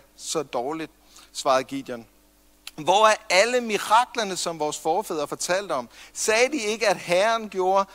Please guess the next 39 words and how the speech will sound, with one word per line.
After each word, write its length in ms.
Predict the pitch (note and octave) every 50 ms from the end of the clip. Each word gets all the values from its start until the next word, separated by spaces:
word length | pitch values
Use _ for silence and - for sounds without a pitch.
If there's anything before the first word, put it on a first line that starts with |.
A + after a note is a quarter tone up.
| - - _ _
masser 540 | D#3 E3 E3 F3 F#3+ G#3+ G#3 - - G#3+ G3
af 120 | F3+ F3+
under, 300 | - F3+ F3 F3+ F3 E3+
da 120 | D#3 D#3+
han 160 | D3+ D#3 D3+ D3
førte 320 | - - D#3+ D#3 D3+ D#3
dem 200 | D3 D3+ D3+ D#3
ud 180 | D3+ F3 F#3 F#3
af 120 | F3 E3
Egypten? 540 | D#3+ D3 - - F3 E3+ - _ E3+ D#3 - - - - _
Han 380 | _ - G3 B3 B3 B3+ B3+ B3
må 120 | A#3+ B3
have 140 | G#3+ A#3 A#3+
forkastet 840 | - - A#3 - - - - - A#3+ C4 C4+ - - - A#3 G#3+ F#3+
os 240 | E3 D3 C3 - - - - - - -
og 240 | - F#3 G3+ - -
overgivet 580 | G#3 A#3+ C4 C#4+ D4 C#4 - - A#3 A3+ A3 A3
os 120 | G3 -
til 140 | - G3 F#3+
midianitterne." 760 | F#3+ F#3+ F3+ F3 F3 D#3+ D#3+ D#3 E3+ E3 E3 D3+ C3+ A2+ - _ _ _ - - - _ _ _ -
Da 80 | A#3 C4 C4+ A#3
vendte 400 | G#3+ A#3+ B3+ C4 C4 - C#4 G#3+
Herren 380 | E3+ G3+ G#3 G#3+ A3 A#3 A3+
sig 180 | - - G#3 -
til 120 | - F#3+
Gideon 380 | E3+ C4 B3 A#3 F#3+ G3 F3+ F3
og 80 | D#3+
sagde, 300 | - - F3 D#3+ E3+ F3+
"Tag 200 | F3 - - G3+ -
afsted 540 | F#3+ F3 - - - - A3+ A#3+ B3 B3+ A#3+ - - - - _ _
i 100 | - F#3+
den 220 | F3 F#3+ G3 F#3 F3
styrke, 640 | - - - - G3+ G3+ G#3+ A#3 A3 A3 A3 G#3 - _ _ _ _ _ _
du 100 | F#3 F3
har, 300 | C#3 - F#3 F#3+ F#3 F#3
og 320 | E3+ - E3+ D#3+ - -
red 200 | G#3+ A3+ B3 A#3
Israel 580 | A3 A3 G#3+ G#3 - - - E3 D3+ D3 C#3+ C#3
for 280 | - - E3+ D#3+ D3+